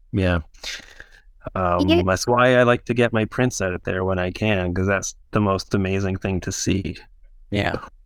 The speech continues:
Speaker 2: You do. You, so you do have some of your work printed.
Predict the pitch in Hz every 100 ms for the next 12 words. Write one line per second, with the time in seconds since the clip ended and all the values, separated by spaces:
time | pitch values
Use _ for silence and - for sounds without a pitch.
0 | - - - - - 240 226 240 214 220
1 | 240 262 - 285 254 254 254 202 - 208
2 | 196 196 190 190 - - 190 180 185